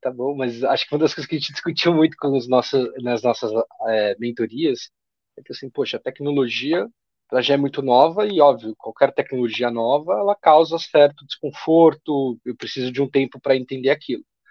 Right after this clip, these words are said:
Então, uma das estratégias e uma das coisas importantes que a Amplify fez é, beleza, a gente precisa reinventar todas as rodas, então, principalmente na visão de modelo de negócio, na visão de estrutura jurídica,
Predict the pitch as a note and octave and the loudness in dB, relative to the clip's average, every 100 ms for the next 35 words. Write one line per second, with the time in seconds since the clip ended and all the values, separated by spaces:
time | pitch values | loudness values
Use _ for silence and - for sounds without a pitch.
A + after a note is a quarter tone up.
0 | _ _ _ - C#3 D#3+ E3 D#3 - D#3+ | _ _ _ -8 -4 -2 -4 -6 -10 -6
1 | - C#3+ C#3+ C3 A#2+ B2+ B2 A2+ - B2 | 4 6 4 -2 -8 -6 -6 -8 -6 -6
2 | A#2 - B2 B2 A#2+ - C3 - E3 E3 | -6 -12 -8 -8 -10 -12 -16 -8 -6 -6
3 | - F3 F3 C3 - F3+ F#3 D3+ B2 A#2 | -4 -2 0 0 -2 -6 0 0 -2 -10
4 | - - E3+ D#3 E3 C#3+ C#3+ C#3 - C#3 | -16 -8 -4 -2 -2 -2 2 2 4 2
5 | B2 A#2+ A#2+ - A2 A#2 C3+ - _ _ | 2 2 -2 4 4 4 -2 -10 _ _
6 | _ _ _ - A2+ B2+ A#2+ C3+ C#3 D#3+ | _ _ _ -20 -6 -6 -4 -6 -4 -4
7 | C#3+ C3 - C3 A#2 B2 A#2+ A2+ A#2 A#2+ | -4 -6 -8 -10 -8 -8 -8 -8 -8 -8
8 | A#2 A2 G#2 G#2+ G#2 A2 B2 A#2 G#2+ A#2 | -8 -10 -10 -8 0 2 4 2 0 -10
9 | G#2+ G#2+ A2+ A2+ G#2+ G#2+ _ _ - B2 | -16 -12 -10 -10 -12 -16 _ _ -20 -18
10 | - A#2+ A#2 C#3+ C#3 D3 - - | -6 -4 -2 -2 -4 -8 -12 -18